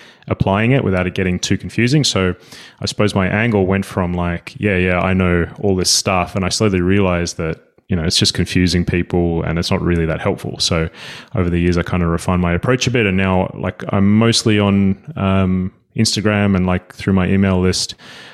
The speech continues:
Uh, my, my whole sort of philosophy is, like, trying to make fitness science easy to use. And so that's kind of where I'm at at the moment, man. So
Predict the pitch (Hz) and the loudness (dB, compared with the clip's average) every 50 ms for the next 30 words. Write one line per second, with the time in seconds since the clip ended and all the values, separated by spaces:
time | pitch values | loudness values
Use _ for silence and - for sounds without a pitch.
0 | - - - - 87 85 87 87 87 85 85 95 90 90 - 95 92 87 - 95 | -16 -10 -6 -4 -4 -2 0 0 0 0 0 0 0 0 0 0 -2 0 0 2
1 | 95 90 87 82 82 - - - - 90 85 - 95 90 92 90 - - - 95 | 2 2 2 0 -2 -6 -4 -2 0 0 0 0 0 0 0 0 -2 -2 -2 0
2 | 90 87 85 82 - - 90 82 80 - - - - - - 92 87 85 87 87 | 0 0 0 0 -2 -2 -2 -2 -2 -4 -8 -10 -6 -4 -2 -2 0 0 0 0
3 | 85 85 - - - - - - 104 95 - 98 92 - - 104 95 95 95 92 | -2 -2 -6 -8 -14 -18 -8 -6 -6 -4 -2 0 0 0 2 2 2 2 0 0
4 | - - 101 107 110 104 104 92 95 107 139 175 190 180 - - - _ _ _ | -2 0 0 0 2 2 0 2 2 4 4 4 2 0 -2 -8 -14 _ _ _
5 | _ - - 92 90 87 - 95 110 104 - - 131 120 107 101 98 92 90 92 | _ -10 -8 -6 -4 -2 0 0 0 0 0 -2 0 2 2 2 2 2 0 0
6 | 98 98 92 - 87 95 98 90 85 85 87 101 117 123 - - 101 95 90 | 0 -2 -2 -2 -2 -2 0 -2 -2 -2 -2 0 0 0 0 0 0 0 0